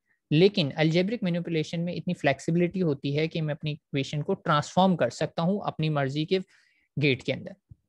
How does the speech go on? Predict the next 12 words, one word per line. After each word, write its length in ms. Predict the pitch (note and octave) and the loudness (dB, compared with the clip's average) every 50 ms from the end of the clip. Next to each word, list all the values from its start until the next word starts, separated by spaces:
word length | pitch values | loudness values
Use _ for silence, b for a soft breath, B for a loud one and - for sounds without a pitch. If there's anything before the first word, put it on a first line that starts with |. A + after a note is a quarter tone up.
| _ _ _ _ _ _ _ - | _ _ _ _ _ _ _ -2
ठीक 160 | E3 F3 F3+ | 0 0 0
है? 120 | D#3+ C#3 C3+ D#3 | 0 -2 -2 0
मेरा 280 | D3+ D#3 E3+ F#3 F3+ E3+ | 2 4 4 4 4 2
इस 180 | E3+ D#3+ - | 0 0 0
वक्त 120 | F#3+ F3 - | -2 0 0
कोशिश 300 | E3+ D#3 - - - - | 0 0 0 0 -2 2
क्या 140 | - D#3 | 2 4
है 100 | D3+ D#3+ E3+ | 4 4 2
कि 100 | - F#3+ | 0 -2
मैं 180 | E3 D#3 D3+ C#3+ | -4 -2 -4 -4
इसको 340 | C#3 - - F3 E3 D#3 - | -6 -6 -6 -4 -4 -4 -4
एक, 260 | E3 D#3 E3 E3+ - | -2 -2 -2 -4 -6